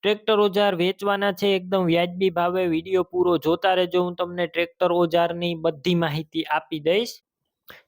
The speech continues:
વીડિયો તમને સારો લાગે તો લાઈક, શેર અને આવા વીડિયો તમારે દરરોજ જોવા હોય તો YouTube ચેનલ સબસ્ક્રાઇબ કરજો, Facebook પેજ ફોલો કરી લેજો. આઈસર ટ્રેક્ટર અને ઓજાર વેચવાના છે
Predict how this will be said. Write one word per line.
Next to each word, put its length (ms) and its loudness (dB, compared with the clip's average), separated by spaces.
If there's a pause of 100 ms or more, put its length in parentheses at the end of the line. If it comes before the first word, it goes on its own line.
વીડિયો 240 6
તમને 300 2
સારો 400 2
લાગે 300 0
તો 180 0
લાઈક, 260 0 (120)
શેર 240 -2
અને 300 -4
આવા 280 2
વીડિયો 300 0
તમારે 320 -2
દરરોજ 440 2 (120)
જોવા 200 4
હોય 120 4
તો 160 0
YouTube 400 -4
ચેનલ 380 -2
સબસ્ક્રાઇબ 500 -4 (120)
કરજો, 420 2
Facebook 440 -2
પેજ 220 2
ફોલો 380 2
કરી 220 0
લેજો. 480 0 (480)
આઈસર 400 0
ટ્રેક્ટર 600 -2
અને 220 0
ઓજાર 640 2
વેચવાના 680 -2
છે 300 -4